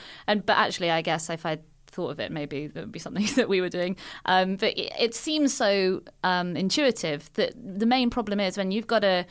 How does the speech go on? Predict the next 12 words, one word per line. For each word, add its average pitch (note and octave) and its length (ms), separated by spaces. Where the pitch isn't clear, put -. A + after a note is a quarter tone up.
uh, E3 300
you F3+ 100
know, E3+ 100
a E3+ 60
news A3+ 260
site E3+ 460
that's - 160
got - 180
full D#4+ 240
of G#3+ 100
great F3+ 200
content, F#3+ 540